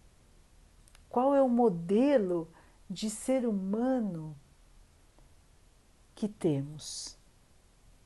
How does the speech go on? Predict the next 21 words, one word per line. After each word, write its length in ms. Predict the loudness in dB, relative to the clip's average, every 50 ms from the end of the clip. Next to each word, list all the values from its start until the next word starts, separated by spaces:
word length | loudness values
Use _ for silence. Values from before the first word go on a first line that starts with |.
| -20 -20 -20 _ -20 -20 _ _ -20 -20 -20 -20 -20 _ _ -8 -6
Não 240 | -4 -2 0 0
é 80 | 0 0
nenhum 340 | 0 0 0 0 0 0 -2
artista, 760 | -2 -4 -6 -10 -10 -6 -6 -6 -6 -8 -10 -16 -16 -18 -18 -18 -20 -20 _ _ -20 _ _ -20 -20 _ _ _ _ _ _ -20 -20 _ -20 -20 -20 -18 -12
não 340 | -10 -8 -8 -8 -8 -8 -6
é 200 | -4 -4 -4 -4
nenhum 400 | -2 -2 -2 -2 -2 -4 -4 -4
esportista. 1080 | -6 -8 -8 -8 -6 -6 -6 -8 -10 -10 -6 -4 -4 -4 -4 -8 -12 -12 -12 -12 -12 -12 -16 -18 -20 _ _ _ _ _ _ -20 -20 -20 -20 -20 -20 -20 -20 -20 -20 -20 -20 _ _ _ _ _ _ -20 -20 _ _ _ -20 -20 -16
O 20 |
ser 400 | -12 -10 -6 -4 -4 -2 -2 -2
humano 680 | -2 -4 -4 -4 -4 -6 -6 -6 -6 -6 -8 -8 -8 -10
mais 400 | -8 -8 -6 -4 -6 -6 -4 -4
evoluído 1080 | -4 -4 -4 -2 -2 -2 -2 -2 -4 -4 -4 -4 -2 -4 -4 -6 -8 -8 -10 -10 -10 -12 -18 -20 -20 _ _ _ _ _ _ _ _ _ _ _ _ _ _ _ _ _ -12
que 80 | -10 -10
esteve 640 | -10 -10 -12 -12 -8 -4 -2 -2 -2 -2 -4 -8 -10
sobre 400 | -12 -8 -4 -2 -2 -2 -2 -6
o 60 | -6
nosso 420 | -6 -6 -8 -8 -6 -6 -6 -8
planeta 680 | -8 -8 -10 -10 -10 -8 -6 -4 -4 -4 -4 -6 -10 -12
foi 260 | -10 -8 -6 -6 -4
Jesus. 840 | -4 -4 -6 -8 -8 -6 -6 -6 -4 -6 -6 -8 -12 -16 -16 -16 -18